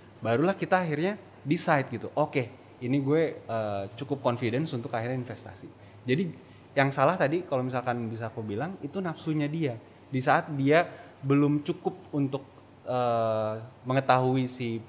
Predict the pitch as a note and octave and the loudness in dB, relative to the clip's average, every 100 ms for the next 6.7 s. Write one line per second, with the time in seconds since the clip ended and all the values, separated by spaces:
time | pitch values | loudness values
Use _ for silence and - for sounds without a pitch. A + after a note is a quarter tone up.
0 | - - - - - - A2 D#3+ - C3 | -16 -20 -20 -20 -20 -8 -6 -6 -2 2
1 | A#2+ A2+ A2 A2 A2 G2+ G#2+ G2 F#2 C3 | 2 0 -6 -6 -10 -12 -10 -10 -8 -10
2 | - - - A#2 A2+ A#2 G#2+ A#2+ G#2+ G#2 | -10 -18 -12 -8 -2 0 0 0 -4 -4
3 | A2 A2 G#2+ G#2 F#2+ D3+ - - - - | -6 -6 -8 -8 -6 -8 -10 -20 -20 -12
4 | G#2+ C#3 C#3+ B2 A#2 A2 C#3+ B2+ G#2 F#2+ | 2 6 6 4 -2 2 2 4 2 -4
5 | A2+ A2 B2+ D#3+ - - C3 B2+ B2 B2+ | -6 0 0 0 -6 -10 0 2 4 4
6 | C3+ C3+ B2 A#2+ B2+ C#3 D3 | 4 4 2 4 4 4 0